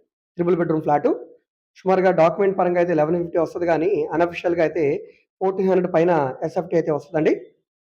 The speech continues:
ట్వెల్వ్ హండ్రెడ్ వరకు ప్లింత్ ఏరియా వస్తదండి. ముప్పై గజాలు అన్‌డివైడెడ్ షేర్, ఎయిటీ ఫీట్ రోడ్ ఫేసింగ్‌లో ఉంటుంది. ఫిఫ్త్ ఫ్లోర్‌లో ఉండే ఫ్లాట్ అనమాట, ఐదో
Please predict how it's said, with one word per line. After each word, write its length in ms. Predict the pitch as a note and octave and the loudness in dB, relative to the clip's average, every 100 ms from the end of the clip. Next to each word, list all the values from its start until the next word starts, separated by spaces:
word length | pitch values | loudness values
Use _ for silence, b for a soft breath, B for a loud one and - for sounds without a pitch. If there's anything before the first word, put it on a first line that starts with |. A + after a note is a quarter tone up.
| _ _ _ _ _ _ _ _ _ - | _ _ _ _ _ _ _ _ _ 0
ట్వెల్వ్ 180 | F3 E3+ | 2 4
హండ్రెడ్ 200 | F3 D#3+ | 2 2
వరకు 180 | D#3+ D#3+ | 0 -2
ప్లింత్ 220 | E3 D3+ E3+ | -4 -2 0
ఏరియా 140 | D#3 | 0
వస్తదండి. 340 | C#3+ - D3+ C4+ - - _ _ _ _ _ _ _ _ | 0 -4 -2 -2 -4 -14 _ _ _ _ _ _ _ _
ముప్పై 200 | E3 F3+ E3+ | -4 0 2
గజాలు 320 | D#3+ E3 E3 C#3+ C#3 | 4 4 4 2 -2
అన్‌డివైడెడ్ 380 | D3+ E3 D#3+ D3 | 0 2 2 -2
షేర్, 220 | D#3 D#3 A3 - - _ _ _ _ _ _ _ _ _ _ _ F3+ | -2 0 -2 -6 -20 _ _ _ _ _ _ _ _ _ _ _ 0
ఎయిటీ 180 | F3 F#3+ | 2 2
ఫీట్ 160 | F3 E3 | 2 2
రోడ్ 140 | D#3+ D#3+ | 0 0
ఫేసింగ్‌లో 300 | D#3 D#3 D3 | 0 0 0
ఉంటుంది. 240 | C#3+ D#3 D4+ - _ _ _ | 0 -2 -2 -6 _ _ _
ఫిఫ్త్ 200 | F#3+ F#3 | -6 -6
ఫ్లోర్‌లో 300 | G3 F#3+ F3 D#3 | -2 0 2 2
ఉండే 160 | D#3+ D#3 C3 - | 2 0 -2 0
ఫ్లాట్ 200 | D#3 D#3 | 0 0
అనమాట, 180 | D3 A3+ F#3 | 0 2 2
ఐదో 120 | D#3+ | 2